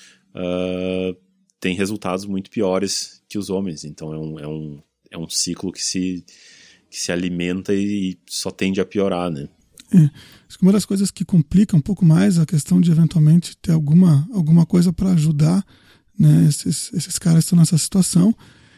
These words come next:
Speaker 2: é o fato de que a figura do, do, do machão que, que, né, preconceituoso <laughs> e tal, não é exatamente uma figura que,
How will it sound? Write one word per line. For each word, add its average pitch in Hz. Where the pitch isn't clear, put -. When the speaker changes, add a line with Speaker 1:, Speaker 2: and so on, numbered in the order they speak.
Speaker 2:
é -
o 165
fato 185
de 160
que -
a 165
figura 175
do, 147
do, 151
do -
machão 180
que, 147
que, 269
né, 147
preconceituoso 156
<laughs> -
e 160
tal, 202
não 175
é 170
exatamente 196
uma 190
figura 170
que, 180